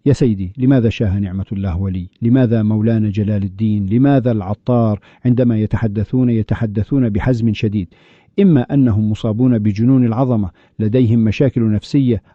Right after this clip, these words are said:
أو أنهم يرون شيئاً حقاً فيقولونه. عندما ننظر إلى سعدي لا نرى حقاً أي كلمات زائدة في غلستان وبوستان، ولا حتى كلمة واحدة. لقد رأيت ذلك في الصحف، في الكتب، في الأفلام، على الإنترنت بأكمله،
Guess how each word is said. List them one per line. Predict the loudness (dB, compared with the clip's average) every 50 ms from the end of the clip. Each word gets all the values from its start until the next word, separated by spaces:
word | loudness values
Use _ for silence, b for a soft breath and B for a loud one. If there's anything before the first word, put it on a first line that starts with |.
| b
أو | -2 0 2
أنهم | 2 2 2 2 2 2
يرون | 2 2 2 2 0 0
شيئاً | 0 -2 -2 -2 -4 -6
حقاً | -6 -6 -6 -6 _ -6 -6 -4
فيقولونه. | -4 -4 -4 -4 -4 -4 -4 -4 -4 -4 -6 -8 -10 -14 _ _ _ _ _ _ -4
عندما | -2 0 2 2 2 4 4
ننظر | 4 2 2 2 2 0 0
إلى | 0 -2 -2 -2 -2
سعدي | -2 -2 -4 -2 -2 -2 0 0 0
لا | 0 0
نرى | 0 0 0 -2 -4
حقاً | -4 -6 -8 -8 _ -8 -8 -6 -4
أي | -2 0 0 -2
كلمات | -2 -2 -4 -2 -2 0 0 -2 -2 -4 -4
زائدة | -4 -2 -2 -4 -4 -4 -4 -4 -6 -6
في | -6 -8 -8 -6
غلستان | -6 -6 -6 -6 _ -6 -4 -4 -4
وبوستان، | -4 -4 -6 -6 -6 -8 -8 -6 -6 -4 -4 -4 -6 -8 b b b b b b
ولا | 0 2 2 2
حتى | 2 0 -4 -4 -2 -4 -4
كلمة | -2 0 0 0 0 -2 -2
واحدة. | -4 -4 -6 -8 -8 -8 -10 -14 b b b b b b -6
لقد | -6 -2 0 -2 -2 0
رأيت | -2 0 0 0 0 0 0
ذلك | 0 2 2 2 2 0 0 -2
في | -4 -4
الصحف، | -6 -4 -4 -4 -4 -2 -4 -6
في | -8 -10 _ -8
الكتب، | -8 -4 -2 -2 0 0 0 -2 -2 -4 b b b b
في | _ -2 -2
الأفلام، | 0 0 -2 -2 -2 0 0 2 2 0 -2 -4 b b b b b
على | -4 0 2 2
الإنترنت | 2 2 2 2 2 2 0 0 2 2 2 2 0
بأكمله، | -2 -4 -4 -2 -2 0 0 2 2 0